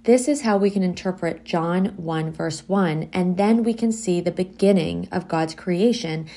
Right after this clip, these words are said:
in Genesis one verse one, which at that point includes time. In the continuation of scripture in Genesis one, God's design for mankind is revealed. We see God's creation of mankind with Adam and Eve.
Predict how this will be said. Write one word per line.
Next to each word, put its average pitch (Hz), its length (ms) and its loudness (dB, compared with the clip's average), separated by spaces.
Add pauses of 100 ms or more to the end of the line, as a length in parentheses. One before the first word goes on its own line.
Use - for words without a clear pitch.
(140)
in 180 200 0
Genesis 170 560 -2
one 160 260 -4
verse 160 300 -6
one, 156 260 -2
which 180 220 2
at 165 200 0
that 175 220 2
point - 500 -10 (280)
includes 165 440 -8
time. - 380 -8 (640)
In 233 120 -2
the 240 80 -2
continuation 240 760 -4
of 185 80 -4
scripture 175 460 -6
in 165 160 -6
Genesis 160 440 -6
one, 156 360 -6 (400)
God's 208 400 0
design 170 480 -4
for 175 120 -8
mankind 160 720 -6
is - 160 -8
revealed. - 460 -8 (1160)
We 208 120 4
see 202 180 0
God's 185 300 0
creation 180 440 -2
of 170 120 -4
mankind 165 540 -4
with 175 140 -10
Adam 160 220 -4
and 156 80 -6
Eve. 180 340 -4